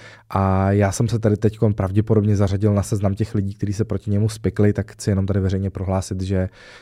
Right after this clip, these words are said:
a, rozhodně nejsem součástí žádného spiknutí proti jednomu člověku ze západních Čech, který ho ani osobně neznám. Ale chápu, že tyhle případy, sexuální zneužívání a,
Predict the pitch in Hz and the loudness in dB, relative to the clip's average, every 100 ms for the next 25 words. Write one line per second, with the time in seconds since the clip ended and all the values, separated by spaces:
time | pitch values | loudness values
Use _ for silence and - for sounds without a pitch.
0 | - - 90 85 98 95 98 95 95 95 | -14 -6 -4 -2 0 0 0 0 0 0
1 | 92 98 92 95 101 90 104 98 92 101 | -2 -4 -4 -4 -4 -4 -4 -2 -2 -4
2 | 92 - 92 95 - 101 101 92 - 98 | -4 -6 -4 -6 -6 -4 -2 -2 0 -2
3 | 95 98 92 95 92 95 - 90 92 101 | 0 -2 -2 0 0 -2 -2 0 0 0
4 | 95 90 92 90 95 - 95 - 92 92 | 0 -2 -2 -4 -4 -6 -8 -6 -4 -4
5 | - 92 87 90 90 95 87 87 90 87 | -4 -6 -6 -6 -6 -4 -2 0 0 -2
6 | 85 - - - - _ - 95 95 98 | -4 -12 -20 -20 -20 _ -4 0 2 2
7 | 95 95 95 98 101 101 95 - 120 117 | 2 2 2 0 -4 -4 -4 2 4 4
8 | 110 113 107 104 - - - 143 170 - | 0 2 2 2 -2 -2 0 0 -4 -10
9 | - - 104 92 98 98 95 92 98 104 | -10 -4 -2 -2 -2 -2 0 0 -2 -2
10 | 113 107 110 117 120 - 92 90 90 90 | 0 0 -2 -2 -4 -6 -6 -4 -4 -6